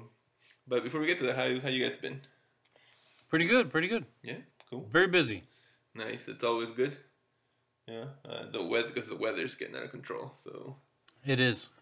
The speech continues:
Speaker 1: It's been freezing here. Although today got warm, but it's been freezing.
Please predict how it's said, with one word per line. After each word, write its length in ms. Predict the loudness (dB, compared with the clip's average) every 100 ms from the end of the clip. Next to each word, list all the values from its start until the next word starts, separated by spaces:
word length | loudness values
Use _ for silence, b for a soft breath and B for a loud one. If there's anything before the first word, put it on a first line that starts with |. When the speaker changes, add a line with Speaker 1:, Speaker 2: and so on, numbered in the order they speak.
| B B B B
Speaker 1:
It's 440 | -20 -20 _ _ _
been 200 | -20 -18
freezing 480 | -16 -8 -8 -8 -10
here. 260 | -10 -10 -10
Although 220 | -4 -2
today 260 | -2 0 0
got 220 | 0 -2
warm, 280 | -4 -6 -6
but 120 | -8
it's 100 | -10
been 140 | -14 -16
freezing. 420 | -14 -14 -12 -16